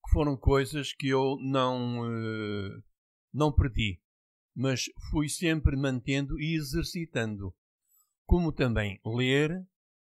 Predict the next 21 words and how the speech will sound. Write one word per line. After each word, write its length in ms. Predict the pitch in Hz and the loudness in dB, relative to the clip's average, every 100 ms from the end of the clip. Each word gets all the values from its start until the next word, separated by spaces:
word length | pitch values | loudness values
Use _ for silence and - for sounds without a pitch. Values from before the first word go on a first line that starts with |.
| _ _ - | _ _ -4
eu 160 | 131 139 135 139 | 0 0 0 2
li 260 | 147 135 107 | 4 2 0
durante 460 | - 143 139 - - | 0 2 0 -4 -6
estes 440 | 123 135 - 104 | -2 -2 -4 -6
anos 540 | 117 110 113 110 - - _ - | -4 -2 -4 -6 -10 -16 _ -14
vários 460 | 98 123 123 113 | -4 -2 -2 -4
livros 480 | 113 123 127 131 113 _ _ - | -4 -4 -4 -8 -12 _ _ -10
da 140 | 113 | -4
Isabel 480 | 127 120 123 113 107 | -2 -2 -4 -2 -2
Stilwell, 680 | 92 - 117 107 107 123 170 _ _ _ _ _ - | -4 -4 -4 0 0 0 -4 _ _ _ _ _ -4
livros 360 | 135 131 - | 0 4 2
sobre 380 | - 139 113 98 _ - | 2 0 0 -2 _ -6
as 240 | 123 117 | -2 -2
rainhas 440 | 110 127 131 131 110 | -2 0 0 0 -4
de 100 | - | -6
Portugal, 680 | - 110 104 110 127 175 - _ _ _ _ _ _ _ _ | -8 -6 -2 0 0 -4 -16 _ _ _ _ _ _ _ _
bem 240 | - 151 147 | -6 -4 -2
como 300 | 156 139 120 | -2 -2 -2
fiz 260 | - 135 | -2 -2
vários 320 | 135 160 151 | -2 -4 -4
poemas, 600 | - 160 135 123 107 - | -8 -4 -2 -2 -6 -10